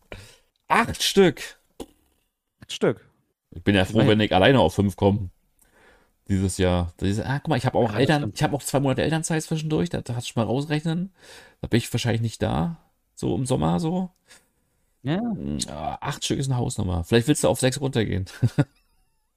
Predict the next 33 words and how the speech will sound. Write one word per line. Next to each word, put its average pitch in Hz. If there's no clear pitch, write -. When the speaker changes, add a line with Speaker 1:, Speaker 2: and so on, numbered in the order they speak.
Speaker 2:
Nee, 147
ich 247
bleib 196
erstmal 180
bei 160
acht 101
und -
Speaker 1:
Oh, -
Speaker 2:
dann, 135
Speaker 1:
krass. 135
Speaker 2:
dann 131
gucken 110
wir. 90
Speaker 1:
Oh, -
krass. -
Aber 123
nicht 180
zusammengerechnet. 113
Du 107
meinst 139
Speaker 2:
Ja, 160
Speaker 1:
wirklich 131
Speaker 2:
ja. -
Speaker 1:
zusammen, 87
meinst 90
du? -
Du 98
meinst 101
wirklich 127
zusammen? 107
Speaker 2:
Ja, 269
ja, 262
zusammen. 110